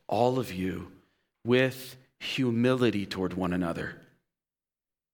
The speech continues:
For God opposes the proud,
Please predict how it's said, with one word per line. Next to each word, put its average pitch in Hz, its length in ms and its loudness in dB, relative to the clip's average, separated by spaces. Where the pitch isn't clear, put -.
For 147 480 6
God 156 480 8
opposes 165 840 4
the 175 100 4
proud, 151 760 6